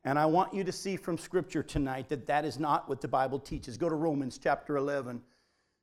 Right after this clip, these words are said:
He's doing something right now that during this season called the church age, but the church age is gonna come to a close, and he's going to finish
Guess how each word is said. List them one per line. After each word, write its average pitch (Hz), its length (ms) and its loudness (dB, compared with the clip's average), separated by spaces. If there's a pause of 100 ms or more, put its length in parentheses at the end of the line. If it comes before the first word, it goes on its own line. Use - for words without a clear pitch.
(500)
He's 180 200 4
doing 220 240 4
something 220 360 2
right 208 240 2
now 214 260 0
that 196 220 2
during 202 180 6
this 196 160 0
season 202 300 -2
called 208 260 4
the 202 60 2
church - 340 0
age, 151 260 0
but 151 120 -2
the 160 80 -8
church 202 320 2
age 196 200 2
is 156 100 -2
gonna 175 240 0
come 190 260 -4
to 185 100 2
a 165 60 -2
close, 143 480 0
and 175 100 0
he's 160 220 -4
going 208 300 0
to 226 120 -4
finish 156 680 -4